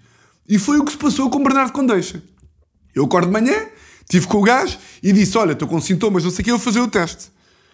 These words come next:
E de repente o gajo foi para a fanzão, beber uma jola, e eu ligo-lhe. Ligo-lhe e digo, "Olha, estou, vem ter ao carro", porque ele tinha lá as merdas dele,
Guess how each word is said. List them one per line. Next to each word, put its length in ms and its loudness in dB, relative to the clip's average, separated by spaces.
E 120 0
de 60 0
repente 320 0
o 20 -4
gajo 140 0
foi 100 -2
para 100 0
a 40 -4
fanzão, 420 2
beber 200 2
uma 140 2
jola, 340 -2
e 60 4
eu 140 4
ligo-lhe. 440 2
Ligo-lhe 280 4
e 80 4
digo, 140 4
"Olha, 140 2
estou, 600 -2
vem 200 2
ter 140 0
ao 100 2
carro", 460 -2
porque 140 -2
ele 60 -2
tinha 140 0
lá 140 2
as 80 -4
merdas 300 0
dele, 240 0